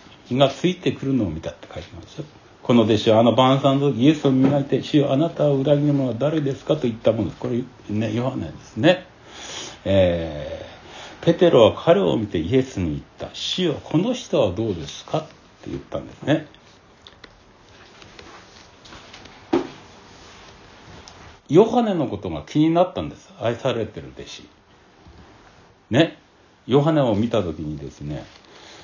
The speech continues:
えー、ちょっとぐらついたんです。ヨハネが気になったんです。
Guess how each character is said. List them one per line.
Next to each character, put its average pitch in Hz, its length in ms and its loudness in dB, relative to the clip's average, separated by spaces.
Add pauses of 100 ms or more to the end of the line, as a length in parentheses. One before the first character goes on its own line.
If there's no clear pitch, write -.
(180)
え 76 840 -10 (920)
ー、 - 40 -12 (1700)
ち - 80 0
ょ - 20 4
っ - 40 -6
と - 100 4
ぐ 120 120 10
ら 196 140 10
つ 214 120 -2
い 214 100 -2
た 92 120 0
ん 76 80 -8
で 73 100 -16
す。 - 240 -20 (260)
ヨ 139 120 2
ハ 165 120 0
ネ 147 120 -2
が - 80 -4
気 - 160 -8
に 151 160 2
な 160 80 0
っ 156 100 -8
た 156 120 -14
ん 139 100 -12
で - 80 -20
す。 - 220 -20